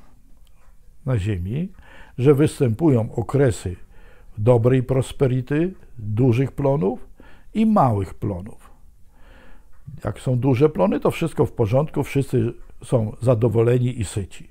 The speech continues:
Natomiast jeżeli jest powódź, jakaś susza czy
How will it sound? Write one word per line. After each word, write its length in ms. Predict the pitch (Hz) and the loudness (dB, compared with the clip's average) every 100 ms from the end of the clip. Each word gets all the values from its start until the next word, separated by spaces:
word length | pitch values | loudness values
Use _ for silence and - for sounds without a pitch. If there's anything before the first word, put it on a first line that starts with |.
| - - - - - - - | -20 -20 -20 -18 -18 -20 -4
Natomiast 580 | 117 120 151 113 98 - | 0 2 2 0 -4 -6
jeżeli 300 | 110 117 127 | -2 0 2
jest 160 | 123 - | 0 0
powódź, 640 | - 123 107 90 95 - - - - - - | 6 6 6 2 -10 -18 -20 -20 -20 -18 -8
jakaś 320 | 110 131 - | -2 -2 -2
susza 580 | - 135 123 - 104 92 - - - - | 0 4 4 2 -6 -6 -14 -20 -20 -20
czy 320 | - 120 117 | -2 0 0